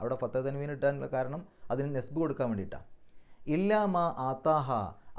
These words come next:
ആത്താഹ എന്ന് ഹ എന്നുള്ള സ്ത്രീലിംഗ രൂപത്തിൽ എഴുതാൻ എന്താണ് കാരണം? ആത്താ നൽകി, ഹ അതിന്. അപ്പോൾ എന്താണ് ഈ ഹ എന്നുള്ളത്? ആ നഫ്സിനെ സൂചിപ്പിക്കാനാണ്. നഫ്സ് എന്നുള്ളത് ആവർത്തിച്ചെഴുതാതെ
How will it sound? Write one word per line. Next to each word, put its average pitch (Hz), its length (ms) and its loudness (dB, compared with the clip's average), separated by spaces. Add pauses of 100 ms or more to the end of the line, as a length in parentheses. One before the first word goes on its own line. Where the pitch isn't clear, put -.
(120)
ആത്താഹ 170 560 4 (380)
എന്ന് 143 260 -2
ഹ 156 120 2 (160)
എന്നുള്ള 170 260 -2
സ്ത്രീലിംഗ 156 420 -2
രൂപത്തിൽ 147 280 -2
എഴുതാൻ 143 200 -2
എന്താണ് 131 260 -2
കാരണം? 113 240 0 (380)
ആത്താ 135 360 4 (380)
നൽകി, 120 340 -2 (120)
ഹ 127 40 0 (380)
അതിന്. 120 300 -2 (560)
അപ്പോൾ 113 140 0
എന്താണ് 139 320 0
ഈ 139 140 -2
ഹ 123 200 4
എന്നുള്ളത്? 120 280 -2 (180)
ആ 120 80 -2
നഫ്സിനെ 127 460 -2
സൂചിപ്പിക്കാനാണ്. 127 720 -2 (320)
നഫ്സ് 113 360 0
എന്നുള്ളത് 156 340 0 (160)
ആവർത്തിച്ചെഴുതാതെ 127 960 0